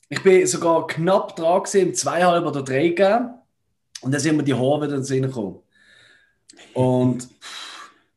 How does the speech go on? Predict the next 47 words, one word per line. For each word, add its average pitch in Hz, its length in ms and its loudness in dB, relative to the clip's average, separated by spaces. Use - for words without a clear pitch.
und 131 100 -6
dann 156 80 4
habe 170 160 4
ich 165 40 4
mir 160 160 2
so 151 140 -4
wieder 143 200 0
an 131 100 0
die 135 120 -2
Szene, 135 640 0
und 131 80 -4
dann 143 140 -4
sind 147 180 -2
wir 156 60 4
eigentlich 143 140 2
schon 156 140 -2
unter 180 260 0
zwei 175 320 0
gewesen. 180 420 -4
Und 123 80 -2
dann 143 100 2
ist 147 120 -2
ein, 143 220 -2
zwei 147 160 -2
Szenen 143 440 0
mit 131 180 2
der - 60 -14
J-Lo 160 480 0
gewesen, 151 420 -6
wo 131 80 -2
sie 120 180 -8
da, 113 520 -2
ähm, 107 480 -6
nur 117 200 -2
im 120 120 -2
T-Shirt, 131 720 -2
äh, 117 280 2
irgendwie 113 200 -4
am 113 260 -2
Kühlschrank 143 580 -4
steht 135 220 -4
und 135 240 -2
sich - 240 -14
so - 140 -8
runterbuckt 139 680 -4
und 117 100 -10
so. 127 240 -8